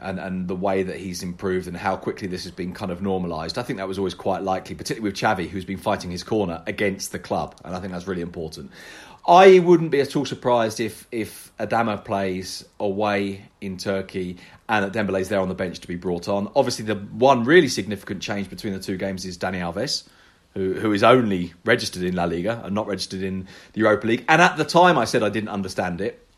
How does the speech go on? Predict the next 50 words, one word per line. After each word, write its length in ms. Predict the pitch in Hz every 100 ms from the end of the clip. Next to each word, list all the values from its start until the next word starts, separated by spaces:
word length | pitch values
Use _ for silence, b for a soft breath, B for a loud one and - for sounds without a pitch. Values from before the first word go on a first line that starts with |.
| -
Well, 140 | 127
I 140 | 107 127
understood 420 | 170 143 - 131
it, 160 | 95 -
but 80 |
I 60 | 113
didn't 180 | 110 110
share 440 | - 117 98 87 -
that 160 | 98
decision 460 | 85 92 98 92 - B B B
because 200 | 101 95
I 60 | 95
think 160 | 107
the 80 | 98
Europa 260 | 98 98 98
League 180 | 95
is 80 | 95
something 300 | - 110 -
you 100 | 95
go 220 | 95 107
for. 360 | 104 117 95 90 B B B
And 300 | 104 95 92
frankly, 340 | 117 101 101 92
a 40 |
player 240 | 92 107
like 200 | 98 92 90
Alves, 400 | 95 92 90 - -
I 60 |
think 240 | 98 85 92
you 80 |
need. 320 | 92 90 101 - b b -
And 80 | 104
whereas 180 | 101 95
I 60 |
thought 160 | - 110
they 80 | 92
had 140 | 107
alternatives 580 | 92 95 120 113 101 95
on 80 | 95
the 60 | 95
right 220 | 98 95
wing, 340 | 98 95 92 82 b b
so 200 | - 95
they 100 | 92
didn't 280 | 110 107
necessarily 480 | 107 98 - 101 98
need 180 | 92 92
to 80 | 92
register 440 | 95 90 101 90
Adama. 340 | 85 90 87